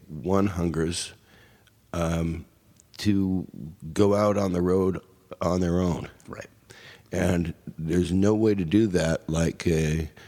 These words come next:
Speaker 1: picking up a guitar and writing a song.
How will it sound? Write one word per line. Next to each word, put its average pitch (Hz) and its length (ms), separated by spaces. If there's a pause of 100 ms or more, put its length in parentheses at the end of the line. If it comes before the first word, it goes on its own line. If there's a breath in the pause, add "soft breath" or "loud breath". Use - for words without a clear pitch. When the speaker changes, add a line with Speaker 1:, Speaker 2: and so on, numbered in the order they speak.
(340 loud breath)
Speaker 1:
picking 92 280
up 87 140
a 80 40
guitar 85 500
and 80 200
writing 80 300
a 78 40
song. 85 500